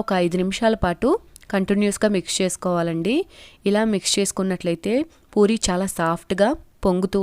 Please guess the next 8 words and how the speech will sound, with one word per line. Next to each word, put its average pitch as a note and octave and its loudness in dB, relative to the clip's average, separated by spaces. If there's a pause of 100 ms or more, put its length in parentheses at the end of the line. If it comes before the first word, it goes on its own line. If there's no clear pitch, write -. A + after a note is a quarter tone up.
వస్తాయి. E3 -2 (1600)
మనకి G#3+ 0 (300)
పిండిని B3 6
మిక్స్ - 0
చేసుకునేటప్పుడు G#3 0 (280)
పిండి A#3 4
మన G#3+ 0 (120)
చేతులకి F#3+ -2